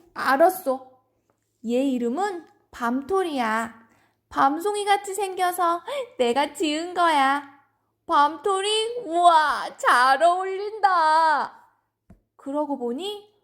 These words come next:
조그맣고 털이 반들반들한 것이 정말 밤톨같이 생겼습니다. 그날 이후 누나와 나는 엄청 바빠졌습니다.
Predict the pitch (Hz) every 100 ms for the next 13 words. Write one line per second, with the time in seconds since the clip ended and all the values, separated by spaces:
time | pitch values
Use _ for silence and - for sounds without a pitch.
0 | _ _ 294 302 381 403 403 403 370 359
1 | - _ - 403 392 381 - 285 277 262
2 | 339 359 381 330 277 254 247 233 226 220
3 | 339 370 - _ _ 294 233 247 294 294
4 | 480 440 - 302 277 285 392 392 392 392
5 | 370 403 392 415 440 427 392 403 349 247
6 | 240 262 277 _ _ _ _ _ _ -
7 | - - - - - - _ _ _ _
8 | _ _ _ - 269 285 311 269 247 285
9 | 370 381 370 - _ _ _ 220 254 302
10 | 349 349 349 277 240 247 277 208 208 214
11 | 359 349 330 _ _ - 202 - 302 339
12 | 349 381 381 349 254 190 202 -